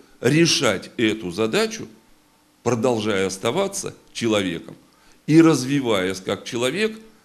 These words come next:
развивать те качества, которые нас человеком делают. А это уже некий алгоритм, а это уже некая последовательность действий, вполне понятная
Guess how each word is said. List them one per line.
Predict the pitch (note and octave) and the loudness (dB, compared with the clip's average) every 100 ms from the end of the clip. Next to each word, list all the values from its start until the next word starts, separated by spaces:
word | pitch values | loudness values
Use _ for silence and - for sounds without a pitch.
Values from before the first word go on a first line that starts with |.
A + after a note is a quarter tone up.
| - | -2
развивать | A#2+ A#2+ B2 A#2 A2 F#2+ | -2 0 -2 0 -2 -2
те | A#2 | -4
качества, | A2 F3 - - - F2+ | -4 -4 -6 -8 -12 -12
которые | F#2 A#2 A2+ F#2 | -10 -4 -2 -2
нас | A2 E3 - - _ _ | -4 -6 -8 -20 _ _
человеком | - F2+ F#2 F#2 F2+ | -8 -4 -4 -6 -10
делают. | - - - - _ _ _ _ | -12 -12 -14 -20 _ _ _ _
А | - | 0
это | A3+ B3 G3+ | 2 2 0
уже | A#2+ G#2 - - | 0 -2 -6 -6
некий | D3+ A3 A3 | -2 -2 -2
алгоритм, | C3 A2 G#2 F2+ D#2+ - - _ | -4 -2 -2 -2 -8 -14 -20 _
а | - | -2
это | A3 A3 | 0 0
уже | A#2 G2 | -2 -2
некая | A2+ D#3 - G2 | -2 -2 -2 -6
последовательность | F#2+ A2 A#2 A2 F#2 F#2 - G2+ A2 | -4 -6 -4 -4 -4 -8 -10 -12 -8
действий, | G3 G#3+ - F3+ - - - _ | -6 -6 -8 -10 -10 -18 -20 _
вполне | - D3+ A3 A#3 | 2 2 4 0
понятная | F#3+ A2 B2 A#2+ - - | 0 0 -2 -4 -10 -18